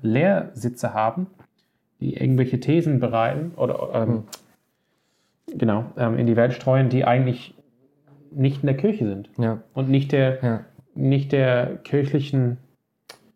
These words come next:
Speaker 1: wie sagt man, Lehrmeinung gebunden sind.
Speaker 2: Ja. Und das ist ja auch das, so ein bisschen das Problem, wenn man dann in der, so einer Lokalgemeinde selber sitzt. Man, also,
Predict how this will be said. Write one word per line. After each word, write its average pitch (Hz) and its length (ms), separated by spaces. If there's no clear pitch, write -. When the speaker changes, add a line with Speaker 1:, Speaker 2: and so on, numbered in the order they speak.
Speaker 1:
wie 127 60
sagt 123 220
man, 110 260
Lehrmeinung 120 680
gebunden 127 320
sind. 104 220
Speaker 2:
Ja. 117 120
Und 123 140
das 127 140
ist 139 120
ja 123 140
auch 120 60
das, 120 140
so 127 80
ein 123 40
bisschen 120 220
das 117 120
Problem, 120 520
wenn 117 180
man 113 140
dann 117 180
in 110 100
der, 110 140
so 110 100
einer 110 140
Lokalgemeinde 104 760
selber 107 320
sitzt. 104 360
Man, 123 200
also, 127 400